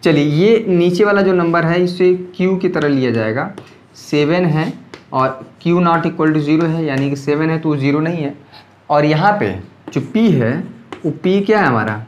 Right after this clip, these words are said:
थ्री पॉइंट फ़ाइव है, जो कि हमारा क्या है, ये हमारा पूर्णांक नंबर, पूर्णांक संख्या नहीं है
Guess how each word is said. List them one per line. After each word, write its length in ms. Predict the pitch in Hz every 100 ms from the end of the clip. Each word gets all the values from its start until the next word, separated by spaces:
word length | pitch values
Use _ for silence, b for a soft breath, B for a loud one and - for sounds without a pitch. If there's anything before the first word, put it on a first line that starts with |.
| -
थ्री 480 | - _ - 165 165
पॉइंट 340 | 160 151 151
फ़ाइव 400 | - 127 131 135
है, 260 | 151 208 B B B B -
जो 300 | 135 147 160
कि 120 | 170
हमारा 300 | 165 143 156
क्या 220 | 156 190
है, 280 | 151 104 113 - - B B B -
ये 220 | 147 185
हमारा 280 | 180 160 180
पूर्णांक 380 | 180 170 170 170
नंबर, 280 | 147 120 117
पूर्णांक 560 | - - - 147 165
संख्या 320 | 165 151 151
नहीं 200 | 139 139
है 120 | 104